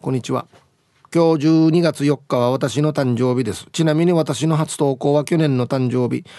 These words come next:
二十歳の誕生日ということもあったので、なんか思い出に残したいと思い、初めてラジオに投稿しました。あれから一年、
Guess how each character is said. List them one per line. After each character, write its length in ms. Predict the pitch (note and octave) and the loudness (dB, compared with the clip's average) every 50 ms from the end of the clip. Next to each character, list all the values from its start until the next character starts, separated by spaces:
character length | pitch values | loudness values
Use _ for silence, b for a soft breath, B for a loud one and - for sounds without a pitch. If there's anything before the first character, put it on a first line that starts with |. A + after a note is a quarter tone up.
| B B | B B
二 100 | B - | B -2
十 100 | A#3+ A3+ | 0 0
歳 120 | A3 - G3 | 0 0 0
の 120 | F3+ E3 | 0 0
誕 200 | - F3+ F3 E3+ | 0 0 0 0
生 160 | E3 F#3 F3+ | 2 2 0
日 60 | F#3+ | 0
と 100 | F#3+ F#3 | 2 2
い 60 | D#3 E3 | 4 4
う 80 | F3 | 4
こ 100 | - E3+ | 2 0
と 80 | D#3+ C#3 | -2 0
も 120 | A#2+ D3+ | 0 -2
あ 20 | - | -2
っ 80 | - | -2
た 100 | - D#3 | -2 -2
の 120 | D3 C3 A2+ | 0 0 -2
で、 160 | A2+ A2+ B B B2 B | -2 -4 B B -12 B
な 120 | B F3+ G#3 | B -2 -2
ん 60 | A3 | 0
か 120 | - F#3 | 0 0
思 180 | F3+ E3+ E3+ F3 | 2 2 2 2
い 40 | E3+ | 2
出 80 | F#3 | 2
に 60 | G3 F#3+ | 2 2
残 280 | F3 D#3 - F3 D#3+ | 2 0 -2 -2 -4
し 60 | - - | -2 0
た 80 | F#3+ | -2
い 80 | F3+ D#3 | -2 0
と 100 | - C#3+ | -2 -2
思 160 | A#2 G#2+ G2 | -2 -2 -2
い、 100 | G2 F2+ B B B | -4 -6 B B B
初 180 | B F#3 F3+ F#3+ | B -2 0 2
め 100 | G#3 G3+ | 2 2
て 100 | B3 A3+ | 2 0
ラ 100 | G3+ D3 | 0 0
ジ 120 | A2+ B2+ | 0 0
オ 60 | C#3 C#3+ | 0 0
に 100 | D#3+ D3 | 0 0
投 160 | D#3 D#3+ D#3 | -2 -2 -2
稿 160 | D#3 C#3 B2 | -2 -4 -4
し 80 | A2+ A2 | -4 -4
ま 100 | G#2 F#2+ | -6 -6
し 80 | - | -8
た。 160 | - G#2 - - - B B B B | -12 -14 -14 -16 -16 B B B B
あ 120 | E3+ E3+ | -2 0
れ 80 | F#3 F3 | 0 0
か 100 | F#3 F3+ | 0 2
ら 80 | F#3 | 2
一 180 | F#3+ D#3+ - D#3+ | 0 0 0 -4
年、 200 | C3+ G#2 A#2 | -4 -4 -6